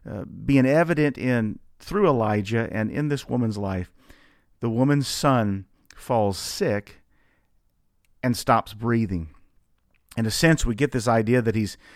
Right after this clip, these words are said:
he's passed away. And so that has happened, and now we see this is where our text is at. And let's look at First Kings seventeen, verse seventeen through eighteen first, and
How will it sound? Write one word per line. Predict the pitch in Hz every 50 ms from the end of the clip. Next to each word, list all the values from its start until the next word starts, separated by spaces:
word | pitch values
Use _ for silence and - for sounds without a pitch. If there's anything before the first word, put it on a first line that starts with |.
| - _
he's | - 120 107
passed | - - - 139 - 123 - - - 120
away. | 120 131 69 62 - - - _ _ _ _ _ _ _ _ _ _ _ _ -
And | - 131 127 123
so | - - 156 143 139 135 127 - - _ _ _ _ _ _ _ _ _ _ _ _ _ _ _ _ _ _ _ _ _ _ _ _
that | 127 123 151 165 175 147
has | 135 -
happened, | - 147 190 196 175 - - 123 113 117
and | 113
now | 120 131 160 185
we | 190 180 135
see | - - 156 143 127
this | 131 180 - -
is | 190 165
where | 135 143 135
our | 117 117
text | 113 - - - 160 - - - -
is | 98 85
at. | 85 82 78 - - _ _ _ _ _ _ _ _ _ _ _ _ _ _ -
And | -
let's | - 262 - 254
look | 233 190 -
at | 143 117
First | - - 160 156 151 - -
Kings | - - 156 147 143 139 123 -
seventeen, | - - 147 139 131 127 - - - 139 123 120 113 107 - - - - _ _ _
verse | - 131 131 123 - - - -
seventeen | - - - 147 147 131 135 95 82 - - 143 131 120
through | 101 117 113 -
eighteen | 92 127 131 - - - - 120 107 101 98
first, | - - 131 120 113 104 - - -
and | 95 92